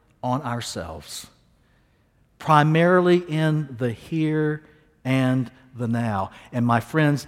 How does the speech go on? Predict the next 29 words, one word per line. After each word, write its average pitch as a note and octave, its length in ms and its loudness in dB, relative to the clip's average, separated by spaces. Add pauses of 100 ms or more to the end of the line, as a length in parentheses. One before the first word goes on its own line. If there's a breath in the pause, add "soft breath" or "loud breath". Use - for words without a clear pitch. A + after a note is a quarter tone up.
(360 loud breath)
that D3+ 340 2 (180)
is B2+ 160 -4
the B2+ 120 -2
American A#2+ 420 0
dream. G#2+ 440 -6 (1500)
And F3+ 280 0
Jesus, G3+ 480 6
again, F3+ 340 4
is D#3 160 2
calling F#3 400 2
us F3 140 2
to D#3+ 120 0
rise D3+ 460 4
up E3+ 180 4
and D3+ 220 0
say C#3 480 4 (540 loud breath)
no F3 520 6
to A3+ 160 -4
the F3 120 6
American E3 500 4
dream. B2+ 420 0 (220 loud breath)
We E3 140 4
have D#3+ 180 2
a E3 120 2 (200 loud breath)
kingdom G3+ 540 6
dream A#2+ 480 0 (220 loud breath)
that D#3+ 140 -6
far F#3+ 440 2
surpasses F#3+ 880 -4